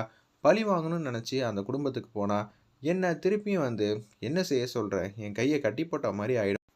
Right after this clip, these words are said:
மாறனும் என் தங்கச்சியும் லவ் பண்ணுவாங்கன்னு நான் கனவுல கூட நினைச்சு பார்க்கல. ஆனா இந்த மாதிரி சுச்சுவேஷன் வந்துடுச்சுன்னா நான் என்ன செய்ய முடியும்? நான் இந்த குடும்பத்தை பாதுகாக்க தான் முடியும். மாறனுக்கும் வீராவுக்கும் கல்யாணம் ஆயிடுச்சுன்னா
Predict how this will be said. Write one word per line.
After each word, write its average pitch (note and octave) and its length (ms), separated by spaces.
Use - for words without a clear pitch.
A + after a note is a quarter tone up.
மாறனும் G3+ 480
என் D3+ 160
தங்கச்சியும் D3 480
லவ் C3+ 280
பண்ணுவாங்கன்னு C#3+ 500
நான் G#2 220
கனவுல E3+ 440
கூட A#2+ 180
நினைச்சு F3 400
பார்க்கல. C#3 460
ஆனா C3+ 300
இந்த F3+ 240
மாதிரி F3 240
சுச்சுவேஷன் C#3 500
வந்துடுச்சுன்னா A#2+ 480
நான் D3+ 200
என்ன A3 240
செய்ய F#3 300
முடியும்? B2+ 400
நான் C3+ 320
இந்த D#3+ 160
குடும்பத்தை G3+ 460
பாதுகாக்க G3+ 540
தான் F3 240
முடியும். C3+ 360
மாறனுக்கும் C#3+ 580
வீராவுக்கும் C#3 460
கல்யாணம் C3+ 360
ஆயிடுச்சுன்னா A2+ 380